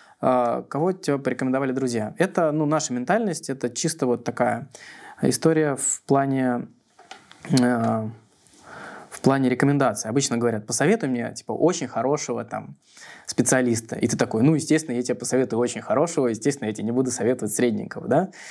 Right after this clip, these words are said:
А, тут это рекомендация. Но когда с-, человек сам, а, ищет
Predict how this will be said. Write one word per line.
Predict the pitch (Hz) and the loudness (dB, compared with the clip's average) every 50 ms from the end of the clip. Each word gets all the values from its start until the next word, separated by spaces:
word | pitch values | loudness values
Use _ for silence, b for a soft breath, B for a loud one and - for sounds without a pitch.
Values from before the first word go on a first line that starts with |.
| B B B B B B | B B B B B B
А, | - 127 127 123 123 120 120 120 113 113 | 2 4 4 4 4 2 2 0 0 -2
тут | 113 - - 175 170 - - - - | -2 0 0 0 0 0 -6 0 0
это | 147 143 165 | 2 4 4
рекомендация. | 160 156 165 160 156 151 147 - 113 - - 110 | 2 2 2 2 2 2 2 0 0 -2 -4 -6
Но | 117 | -4
когда | - 143 156 139 | -2 0 0 -2
с-, | - - | -2 -4
человек | - - 156 135 - | -2 -2 -2 -2 0
сам, | - - 151 131 117 110 - - | 0 0 0 0 0 -2 -6 -8
а, | 120 120 117 113 110 110 110 110 110 110 - - - | -8 -8 -6 -6 -6 -6 -4 -4 -4 -4 -6 -8 -8
ищет | - - 160 190 208 - - - - | -4 2 4 4 4 4 2 0 -2